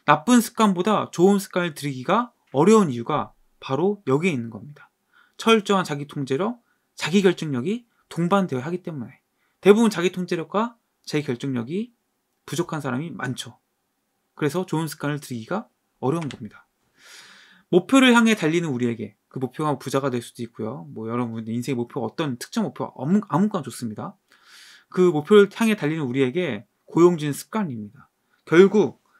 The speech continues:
그 습관이 제대로 돼야지만 우리가 가고자 하는 목표에 도달할 수 있다는 거예요. 그래서 여러분들은 지금 당장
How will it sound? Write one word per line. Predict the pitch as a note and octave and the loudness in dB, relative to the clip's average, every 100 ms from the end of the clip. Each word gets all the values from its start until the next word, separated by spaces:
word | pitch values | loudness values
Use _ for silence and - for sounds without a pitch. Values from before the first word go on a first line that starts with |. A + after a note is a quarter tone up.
| _ - | _ -10
그 | D#3+ | -8
습관이 | D3+ A3+ G#3+ G#3+ G3 G3+ A#3+ C4 _ - | -6 -8 -6 -2 0 0 0 -2 _ -6
제대로 | D3 D#3 E3 | -2 0 0
돼야지만 | C#3+ B2+ A#2 A#2+ F3+ G#3 - | -2 -4 -6 -6 -6 -8 -10
우리가 | B2 C#3 C#3+ F3+ G3 | -4 -4 -2 -6 -6
가고자 | - B2 C#3 C#3 | -6 -2 -2 -2
하는 | C3 | -6
목표에 | A#2 - C3 G3+ - _ _ | -8 -6 -4 -4 -6 _ _
도달할 | - D3 E3 | -8 -2 -2
수 | D3+ - | -4 -10
있다는 | B2+ B2 | -10 -10
거예요. | A2 G#2 _ _ _ - - | -14 -20 _ _ _ -20 -10
그래서 | E3+ D#3+ | 0 4
여러분들은 | F3 F#3+ F3+ E3 | 4 4 0 -2
지금 | - C3+ F#3 G#2 - _ _ _ | -4 -2 -2 -4 -12 _ _ _
당장 | - C3 B2 E3 | -6 -4 -4 -6